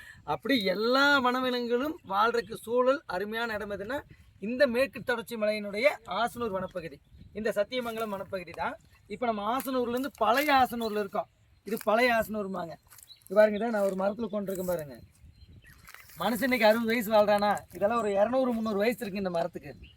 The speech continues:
இருநூறு, முந்நூறு வயசு இருக்கும் பாருங்க. நெடிந்து வாழ்ந்து ரொம்ப நாள் வயசான இடத்துல திரண்டுருவாங்க, திரண்டு கொஞ்சம் கூணு விழுந்துருவாங்களா, அந்த மாதிரி இது நெடிந்து வளர்ந்து அப்படியே சாஞ்சிருக்கு பாருங்க. இந்த, இந்த மரத்தை ஒரு a-, after all ஒரு அறுபது வருஷம் வாழ்ற மனுஷன்,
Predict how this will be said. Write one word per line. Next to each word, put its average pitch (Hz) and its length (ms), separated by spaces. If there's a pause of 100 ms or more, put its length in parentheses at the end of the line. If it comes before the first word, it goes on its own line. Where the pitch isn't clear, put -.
(200)
இருநூறு, 240 440
முந்நூறு 220 240
வயசு 220 280
இருக்கும் 160 240 (300)
பாருங்க. 226 300
நெடிந்து 302 400
வாழ்ந்து 254 640 (340)
ரொம்ப 220 220
நாள் 247 240
வயசான 233 440
இடத்துல 226 320
திரண்டுருவாங்க, 226 580
திரண்டு 220 280
கொஞ்சம் 196 220
கூணு 220 180
விழுந்துருவாங்களா, 190 480
அந்த 170 120
மாதிரி 208 200
இது 185 340 (260)
நெடிந்து 247 400
வளர்ந்து 247 260
அப்படியே 214 300
சாஞ்சிருக்கு 202 380
பாருங்க. 160 340 (340)
இந்த, 185 280
இந்த 196 220
மரத்தை 190 400 (540)
ஒரு 190 200
a-, 175 280
after 196 420
all 247 320
ஒரு 185 180
அறுபது 190 300
வருஷம் 208 300
வாழ்ற 208 280
மனுஷன், 185 440